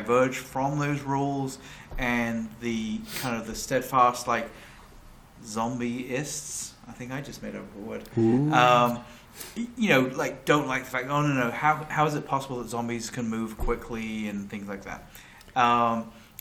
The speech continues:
Speaker 1: and I think there's something to be said for that.
Speaker 2: Yeah, I, I totally agree. So first of all, I think fast-moving zombies makes perfect sense. Because if you're fresh dead, you've still got all your muscular
Speaker 1: Right,
Speaker 2: speed
Speaker 1: and,
Speaker 2: and
Speaker 1: and there's, and there's
Speaker 2: attributes.
Speaker 1: adrenaline. I mean,
Speaker 2: And
Speaker 1: it, it,
Speaker 2: adrenaline.
Speaker 1: it's, it's the,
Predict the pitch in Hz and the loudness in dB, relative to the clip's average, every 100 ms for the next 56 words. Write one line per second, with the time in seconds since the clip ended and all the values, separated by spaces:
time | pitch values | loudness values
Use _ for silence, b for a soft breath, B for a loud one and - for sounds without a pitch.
0 | - - 131 131 127 127 120 - - - | -8 0 2 2 0 -4 -6 -8 -12 -10
1 | - 143 233 202 180 - 175 170 175 180 | -2 -2 -2 -4 -4 -4 -6 -8 -8 -4
2 | 165 147 160 175 202 - - - 220 - | -2 -2 -2 -6 -6 -12 -6 8 8 8
3 | - - - 151 147 - 151 143 143 165 | 0 -6 -4 -4 2 8 8 10 8 10
4 | 269 269 B - 170 160 233 226 151 139 | 8 6 B 6 8 10 10 12 10 10
5 | 196 160 - - - - 147 185 - 208 | 6 4 0 -18 -18 4 8 8 8 6
6 | 151 123 135 139 127 123 117 - 123 117 | 6 6 6 6 6 4 4 4 2 2
7 | - 113 - - b b b b b - | 0 -2 -2 -8 b b b b b 2
8 | 131 156 165 143 131 175 202 - - 139 | 8 8 8 6 4 8 8 6 0 2
9 | - - 101 202 101 - - - - 208 | 2 6 6 6 2 -10 -20 -10 2 2
10 | 196 254 226 214 208 160 127 127 170 - | 6 6 8 10 10 10 8 8 8 8
11 | 170 156 156 160 151 139 - - - - | 8 12 12 12 10 6 -2 -18 -20 -20
12 | - - - 180 143 147 156 143 139 185 | -20 -6 2 4 10 10 10 10 8 8
13 | 220 143 147 - 165 143 147 - 139 180 | 10 8 8 6 8 8 6 2 4 4
14 | - - - 139 147 165 160 147 - 127 | 2 -4 4 4 8 10 10 8 6 10
15 | 143 151 156 156 151 - - 254 170 - | 10 12 10 10 10 6 2 0 -2 2